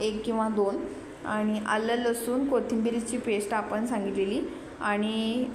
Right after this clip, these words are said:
जो कांदा चिरून घेतलेला होता तो सगळा व्यवस्थित आता भाजून घ्यायचा आहे.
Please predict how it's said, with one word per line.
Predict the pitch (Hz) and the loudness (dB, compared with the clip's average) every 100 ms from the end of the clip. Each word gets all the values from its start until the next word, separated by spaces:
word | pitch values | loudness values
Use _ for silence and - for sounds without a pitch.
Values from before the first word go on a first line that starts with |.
| 214 | -2
जो | 233 | -2
कांदा | 233 226 208 214 | 0 0 2 0
चिरून | 247 226 226 | 0 0 2
घेतलेला | 226 220 208 220 | 0 0 0 0
होता | 226 202 208 | 0 0 0
तो | 202 - 220 214 - - - - - | -2 2 4 4 2 -6 -10 -10 -4
सगळा | 277 226 233 | -2 2 2
व्यवस्थित | 226 214 220 240 226 | 2 0 0 0 -2
आता | 226 233 | 0 0
भाजून | 247 226 208 220 | 2 2 2 2
घ्यायचा | 220 196 220 - | 2 0 -2 -2
आहे. | 226 214 | -2 -2